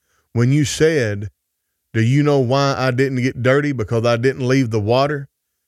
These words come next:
It just reminded me of how much he loves us." You got that right.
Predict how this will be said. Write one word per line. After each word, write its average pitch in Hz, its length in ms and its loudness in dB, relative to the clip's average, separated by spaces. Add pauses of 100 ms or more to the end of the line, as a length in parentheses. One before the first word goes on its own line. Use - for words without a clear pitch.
It 107 140 -2
just 135 300 2
reminded 117 500 -2
me 110 220 -2
of 101 120 -2
how 123 180 0
much 123 280 -4
he 131 160 -2
loves 123 360 -2
us." 90 440 -6 (680)
You 127 140 0
got 160 220 2
that 151 220 0
right. 80 320 -6